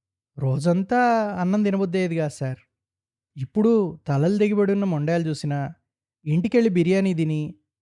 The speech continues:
హాయిగా నిద్రపోతున్నా. అయినా టీవీలు, సినిమాలు, మొబైళ్ళు ఎక్కడ పట్టినా ఇదే గోలగా," అన్నాడు ఆనందరావు. ఓ క్షణం ఆగి అన్నాడు రాజు,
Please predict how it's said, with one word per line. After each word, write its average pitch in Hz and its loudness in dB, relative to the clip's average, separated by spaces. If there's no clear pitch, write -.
హాయిగా 156 0
నిద్రపోతున్నా. 160 -2
అయినా 156 -2
టీవీలు, 202 0
సినిమాలు, 180 0
మొబైళ్ళు 165 0
ఎక్కడ 151 -2
పట్టినా 170 0
ఇదే 202 2
గోలగా," 190 2
అన్నాడు 202 0
ఆనందరావు. 143 -2
ఓ 240 4
క్షణం 208 0
ఆగి 190 0
అన్నాడు 170 -2
రాజు, 147 -4